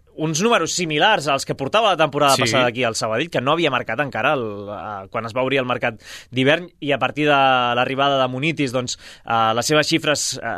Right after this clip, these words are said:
Speaker 1: sobretot al mes de febrer, eh, amb l'arribada de Dopi, eh, va fer un boom, eh, golejador, Cache, l'ex de la Ponfe. Eh, si algú s'està fent il·lusions a hores d'ara d'una segona etapa de Cache aquí a la Nova Creu Alta, que
Speaker 2: Algú, Pau, ja començava a comentar per les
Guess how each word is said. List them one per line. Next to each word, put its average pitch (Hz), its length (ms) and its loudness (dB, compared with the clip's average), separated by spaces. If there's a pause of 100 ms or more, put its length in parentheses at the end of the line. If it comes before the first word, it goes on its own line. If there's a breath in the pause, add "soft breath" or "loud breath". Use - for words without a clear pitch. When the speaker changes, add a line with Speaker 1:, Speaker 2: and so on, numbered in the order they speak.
(160)
Speaker 1:
sobretot 185 420 0
al 226 60 0
mes 202 120 -2
de 175 140 4
febrer, 135 320 2
eh, - 80 0
amb 175 80 2
l'arribada 151 420 2
de 143 60 2
Dopi, 170 320 0
eh, 127 720 0
va 139 120 2
fer 139 640 2
un 107 680 -4
boom, 208 320 2 (180)
eh, 123 400 0
golejador, 143 540 2 (300 loud breath)
Cache, 151 260 2
l'ex 156 180 -2
de 147 80 4
la 127 120 4
Ponfe. 165 400 2 (500 loud breath)
Eh, 143 240 4
si - 260 0
algú 185 240 2
s'està 240 300 2
fent 190 400 -6
il·lusions 170 480 2
a 165 80 6
hores 156 180 2
d'ara 147 640 4
d'una 156 240 2
segona 156 320 2
etapa 147 320 0
de 135 160 2
Cache 151 480 -2 (240 loud breath)
aquí 135 260 0
a 151 60 6
la 147 100 4
Nova 143 220 2
Creu 135 160 2
Alta, 139 240 0
que 135 80 0
Speaker 2:
Algú, 117 800 2
Pau, 123 240 2
ja 117 80 2
començava 120 400 0
a - 20 -2
comentar 110 400 -2
per 107 140 0
les 104 100 -2